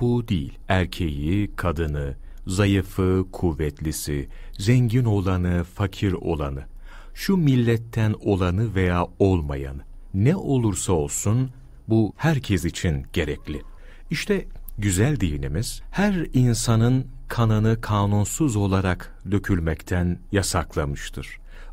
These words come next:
Irzını çiğnemekten men etmiştir. Malını gasp etmekten haksız yere men etmiştir. Nesebini bozmaktan,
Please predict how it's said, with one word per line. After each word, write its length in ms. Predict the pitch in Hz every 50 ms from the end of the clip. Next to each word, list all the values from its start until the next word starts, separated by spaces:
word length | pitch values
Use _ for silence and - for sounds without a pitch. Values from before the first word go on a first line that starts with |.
| - -
Irzını 500 | - 123 113 110 104 - 120 117 117 110
çiğnemekten 840 | 113 - - 110 107 101 101 98 95 92 87 - - - 98 92 87
men 300 | 78 71 73 82 98 95
etmiştir. 720 | 82 76 - - 73 73 71 - - - 71 - - - - - -
Malını 500 | 110 127 143 143 143 143 139 135 110 95
gasp 380 | 110 131 139 131 - - -
etmekten 680 | 127 120 - - 123 117 110 - - 120 113 107 104 95
haksız 600 | 90 - 107 104 - - - - 156 151 113 92
yere 340 | 90 90 78 73 73 67 - - - - -
men 280 | 80 78 87 110 110
etmiştir. 640 | 101 90 - - 71 67 - - - - - - - - - - - - - - - - - -
Nesebini 720 | 92 107 107 - - 113 104 95 104 101 104 104 101 95 - - - - - - - -
bozmaktan, 840 | 90 92 95 92 85 - 90 85 82 76 - - 80 73 73 73